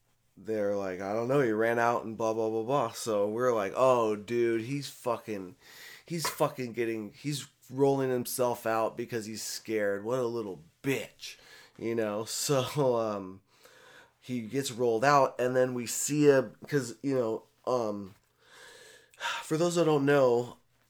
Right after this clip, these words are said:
in L A County Jail, all the inmate garments, like the inmate uniform, there's different colors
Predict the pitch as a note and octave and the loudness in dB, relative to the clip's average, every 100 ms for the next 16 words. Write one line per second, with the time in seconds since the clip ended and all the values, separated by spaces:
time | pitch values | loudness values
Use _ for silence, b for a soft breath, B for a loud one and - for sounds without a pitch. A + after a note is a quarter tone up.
0 | _ B2+ C3 B2+ C3 C3 C3 B2+ A2+ B2 | _ -2 0 2 2 2 0 -2 -2 0
1 | A#2+ G#2+ - A2 B2+ C3 - A#2+ C3 C3+ | 0 0 -2 0 2 2 -2 -4 -4 -2
2 | B2 A#2 - _ _ _ _ _ _ _ | -2 -2 -4 _ _ _ _ _ _ _
3 | A#2 C3 C3 B2 A2+ G2+ - - - G#2 | -6 0 0 0 -2 -4 -4 -10 -8 -6
4 | G#2 G#2 - _ - B2+ B2+ A2 A#2 B2+ | -6 -8 -10 _ -8 -6 -4 -4 -4 -6
5 | A#2 - F#2 G2+ G2 A2 G#2 B2 D3+ E3+ | -6 -8 -8 -8 -8 -8 -6 -4 -2 -4
6 | D#3 C3 B2 A#2 A2 A2+ | -4 -4 -2 0 -2 -4